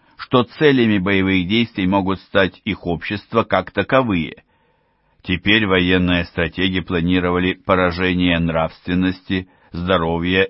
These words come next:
и дееспособности гражданских служащих и избирателей. Когда началось осуждение подобных ударов противника,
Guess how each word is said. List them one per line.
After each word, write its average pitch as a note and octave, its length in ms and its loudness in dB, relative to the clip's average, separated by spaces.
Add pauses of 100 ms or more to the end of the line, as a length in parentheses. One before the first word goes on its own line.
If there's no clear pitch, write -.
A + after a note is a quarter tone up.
(120)
и F#2 120 -2
дееспособности F2+ 1000 -4
гражданских F2 760 -4
служащих E2 640 -6 (200)
и F#2+ 160 2
избирателей. E2+ 800 -4 (500)
Когда A2+ 320 2
началось C3+ 580 0 (260)
осуждение F2+ 840 0
подобных G#2 600 -2
ударов G2+ 480 2
противника, F2+ 760 -2